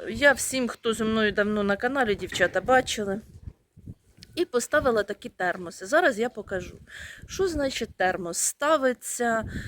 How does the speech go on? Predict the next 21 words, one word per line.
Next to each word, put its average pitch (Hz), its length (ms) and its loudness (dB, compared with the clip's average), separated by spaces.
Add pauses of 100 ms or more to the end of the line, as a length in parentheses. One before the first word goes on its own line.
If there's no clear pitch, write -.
(320)
дуги. 202 580 4 (540)
Мо-, 269 320 0
в 226 60 -2
ідеалі 294 480 4
парничок 254 760 -4
оцей 165 380 -6
спанбондовий. 170 840 -6 (360)
Як 311 180 -2
немає, 381 400 4
просто 262 420 -6
ставте 226 460 -6
дуги. 170 520 -14 (1080)
Накидайте 254 640 2
спанбонд. 170 680 -8 (140)
І 269 100 -8
зверху 294 420 2
плівку. - 580 -14 (640)
Якщо 240 460 2
у - 20 -2
вас 294 200 4
парничок, 294 760 -2